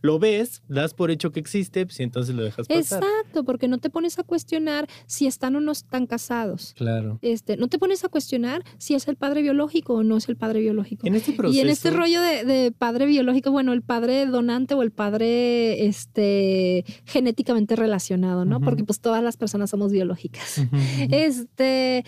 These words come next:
Speaker 2: pero sí, no te pones a cuestionar todas esas cosas. Simplemente dejan pasar al señor que la señora diga que es el papá.
Speaker 1: Claro.
Speaker 2: Y entonces yo, por más que decía, "Ella es la otra mamá", pues no, en su
Speaker 1: No.
Speaker 2: lógica no cabía.
Speaker 1: En este,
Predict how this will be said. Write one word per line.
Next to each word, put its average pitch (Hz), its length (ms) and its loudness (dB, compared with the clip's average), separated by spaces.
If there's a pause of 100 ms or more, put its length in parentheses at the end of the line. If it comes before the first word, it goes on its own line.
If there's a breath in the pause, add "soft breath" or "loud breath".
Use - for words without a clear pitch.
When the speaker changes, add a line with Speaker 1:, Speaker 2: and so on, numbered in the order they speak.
(180 loud breath)
Speaker 2:
pero 277 180 2
sí, 359 320 4
no 269 140 4
te - 120 -2
pones 466 300 -2
a 427 40 -16
cuestionar 285 380 2
todas 381 240 -2
esas - 240 -4
cosas. 277 680 -2 (260 loud breath)
Simplemente 339 720 2 (200 loud breath)
dejan 269 400 0
pasar 320 260 -2
al 262 140 -2
señor 240 280 -2
que 262 100 -4
la 254 100 -2
señora 202 300 0
diga 214 200 0
que 214 100 -8
es - 80 -6
el 233 100 -6
papá. 320 320 -10 (180)
Speaker 1:
Claro. 127 340 -2
Speaker 2:
Y 294 120 2
entonces 302 360 0
yo, 311 200 0
por 330 160 -2
más 339 160 -2
que 359 80 0
decía, 311 260 -2
"Ella 240 140 -2
es 247 60 0
la 269 160 0
otra 277 200 -2
mamá", 311 380 0 (220 soft breath)
pues 233 160 2
no, 294 200 4
en 370 100 2
su 139 120 2
Speaker 1:
No. 233 60 4
Speaker 2:
lógica 240 320 0
no 285 120 0
cabía. 339 280 2 (560)
Speaker 1:
En 175 180 4
este, 247 320 0